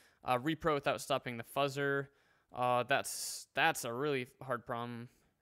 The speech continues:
M M U map, entire span. So a lot of the stuff that we're gonna get into at this point is gonna be based on, uh, kinda time travel work.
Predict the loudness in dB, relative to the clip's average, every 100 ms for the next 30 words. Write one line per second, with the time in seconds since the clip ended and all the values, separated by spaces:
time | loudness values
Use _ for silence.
0 | -8 -4 -2 -2 -2 0 0 -2 -14 -8
1 | -10 -10 -16 -12 -8 -6 -4 -6 -10 _
2 | _ _ _ _ _ _ _ _ 0 2
3 | 4 4 6 6 4 2 0 2 0 0
4 | -2 2 2 2 0 0 0 -2 -6 -4
5 | -6 -4 -6 -4 -6 -4 -8 -4 0 0
6 | -2 -6 -4 -2 -4 -6 -10 -16 _ _
7 | _ _ _ 0 0 0 -2 -4 -4 -4
8 | -2 0 0 0 0 0 -2 -10